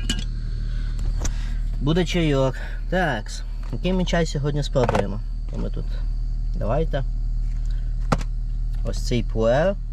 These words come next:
Він якийсь іде в таблеточках пресованих. Ну, в принципі.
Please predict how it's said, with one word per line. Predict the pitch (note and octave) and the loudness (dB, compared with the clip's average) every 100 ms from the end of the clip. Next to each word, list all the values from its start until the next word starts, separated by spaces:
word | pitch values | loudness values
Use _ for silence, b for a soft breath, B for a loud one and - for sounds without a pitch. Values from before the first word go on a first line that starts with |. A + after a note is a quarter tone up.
| - - - - | -6 -4 -4 -2
Він | A2 A#2 | 0 0
якийсь | A2 A2+ - - - A#2 | 0 0 -2 -2 0 0
іде | A#2 A#2 A2 - - - - - - - - | 2 2 2 -2 -6 -4 -4 -2 -2 -2 -2
в | - | 0
таблеточках | A2 A2+ A2 G2+ - - | 2 2 0 0 -6 -6
пресованих. | - A2 - G#2 G2 G2 - - | -2 -2 2 2 2 0 -2 -2
Ну, | C#3 | -2
в | - | 0
принципі. | A2 G#2+ G#2+ G#2+ | 0 0 0 0